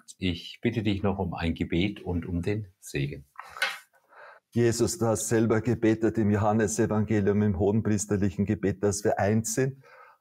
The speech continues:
Speaker 2: Und ein guter Schritt wäre, erstens, wenn wir uns menschlich, äh, respektieren, lieben, liebenswürdig sind zueinander. Zweitens aber auch, wenn wir uns besser kennenlernen,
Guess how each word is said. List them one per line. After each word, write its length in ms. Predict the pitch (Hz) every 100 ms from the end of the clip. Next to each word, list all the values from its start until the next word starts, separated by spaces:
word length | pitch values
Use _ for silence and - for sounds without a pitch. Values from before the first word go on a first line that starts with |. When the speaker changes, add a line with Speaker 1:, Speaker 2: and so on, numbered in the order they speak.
| _
Speaker 2:
Und 380 | 113 110 - - _ -
ein 200 | 117 107
guter 300 | 127 127 107
Schritt 360 | - 110 110
wäre, 380 | 110 107 85 - _ _ _
erstens, 400 | - 113 110 -
wenn 220 | 113 107
wir 80 | 104
uns 220 | 104 98
menschlich, 680 | 107 104 123 120 127 117 - -
äh, 160 | - - - 90 - -
respektieren, 1000 | 113 113 - 117 - 139 147 - - - _ _ _ _ _
lieben, 680 | 123 147 156 147 131 131 120 _ _ _ _ _ _
liebenswürdig 760 | - 156 165 143 135 139 131 117
sind 400 | - 123 - -
zueinander. 640 | 131 123 117 123 120 117 - _ _
Zweitens 480 | - 113 117 120 113
aber 220 | 110 110
auch, 160 | 107 -
wenn 180 | 110
wir 80 | 110
uns 260 | 104 - -
besser 320 | 120 120 120
kennenlernen, 800 | - 131 160 151 127 131 131 131